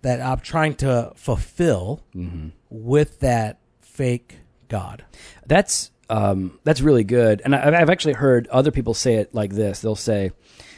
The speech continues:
Speaker 2: that, um, every sin is essentially our attempt to meet a need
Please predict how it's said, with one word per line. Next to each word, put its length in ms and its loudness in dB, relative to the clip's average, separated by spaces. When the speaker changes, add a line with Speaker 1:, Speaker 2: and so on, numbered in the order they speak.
Speaker 2:
that, 320 0
um, 220 -2
every 340 4
sin 800 -2
is 800 2
essentially 800 0
our 280 2
attempt 680 -6
to 340 2
meet 380 2
a 100 -2
need 720 0